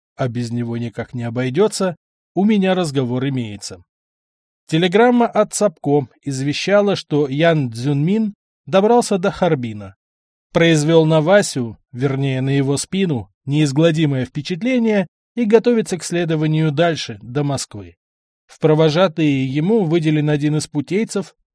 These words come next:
коего переводят на Варшавскую дорогу. Дальше шла конспиративная почта, короткие кодированные сообщения. Пулеметы доехали до места. На Крите все в пороховом дыму.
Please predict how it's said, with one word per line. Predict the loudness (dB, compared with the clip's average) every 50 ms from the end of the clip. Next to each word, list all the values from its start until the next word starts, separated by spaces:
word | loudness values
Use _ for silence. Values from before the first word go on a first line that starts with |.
| _ _ _ _
коего | 2 4 6 6 6 6 4 0
переводят | 0 2 0 2 2 2 0 0 -2 -2 -4 -4 -6
на | -6 -4 -2
Варшавскую | -2 -2 -2 -2 -2 -4 -4 -4 -6 -8 -6 -6 -6
дорогу. | -6 -6 -10 -10 -14 -14 -16 -18 -20 -20 _ _ _ _ _ _ _ _ _ _ _ _ _ _ _ _ _
Дальше | -4 0 2 2 2 2 0 -4
шла | -4 0 0 0 0
конспиративная | 0 -2 -6 -8 -6 -6 -4 -2 -2 -4 -2 -4 -4 -4 -2 -4 -6 -8 -8
почта, | -8 -10 -10 -8 -10 -14 -14 -16 -18 -18 -20 _ _ _ _ _
короткие | -2 0 2 2 0 0 -2 -2 -2 -2 0
кодированные | 0 0 0 0 0 0 2 2 2 2 0 0 -2 -2
сообщения. | -2 -2 -2 -2 -4 -4 -8 -10 -12 -12 -12 -16 -18 -20 -20 _ _ _ _ _ _ _ _ _ _ _ 0
Пулеметы | 2 2 4 4 4 4 4 2 2
доехали | 4 4 4 2 2 0 -2 -2 -2 0
до | 2 2 2
места. | 2 2 -2 -6 -8 -12 -16 -16 -18 -18 _ _ _ _ _
На | -6 -4 -4
Крите | -2 -2 -2 -2 -2 -2 -6 -8
все | -6 -6 -8 -8
в | -6 -6
пороховом | -6 -6 -6 -4 -4 -4 -2 -2 -2 -4 -2
дыму. | -2 -2 -2 -2 -2 -4 -6